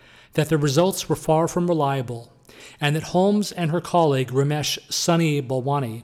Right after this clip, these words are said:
had baldly and repeatedly lied to investors, the media, and the public. An article in the Wall Street Journal on August two, "Theranos Patience, the emerging wild card in the trial of Elizabeth Holmes,"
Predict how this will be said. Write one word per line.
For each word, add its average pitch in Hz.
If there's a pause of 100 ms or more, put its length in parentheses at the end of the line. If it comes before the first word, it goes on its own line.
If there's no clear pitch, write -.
(380)
had 127
baldly 170
and 151
repeatedly 151
lied 127
to 127
investors, 147
the 139
media, 143 (120)
and 127
the 131
public. 107 (960)
An 156
article 214
in 185
the 160
Wall 151
Street 165
Journal 143
on 131
August 147
two, 110 (640)
"Theranos 180
Patience, 127 (320)
the 156
emerging 165
wild 160
card 127
in 143
the 135
trial 147
of 127
Elizabeth 135
Holmes," 113